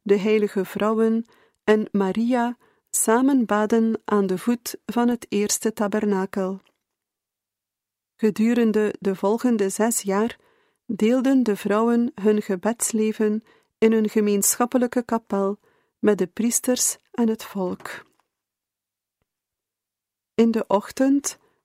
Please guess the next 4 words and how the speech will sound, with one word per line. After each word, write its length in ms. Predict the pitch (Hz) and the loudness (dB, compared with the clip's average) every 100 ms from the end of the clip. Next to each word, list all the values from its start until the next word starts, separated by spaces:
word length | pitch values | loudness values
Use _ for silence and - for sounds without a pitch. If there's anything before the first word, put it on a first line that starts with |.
| _ - | _ -2
na 340 | 208 214 240 220 | 0 2 0 0
hun 220 | 226 214 | 0 0
persoonlijke 720 | 214 - 233 240 240 226 196 | -4 -4 0 2 2 0 -4
gebedstijd, 920 | - 185 202 226 - 233 220 226 - | -6 -4 -4 -2 -2 0 -2 -2 -10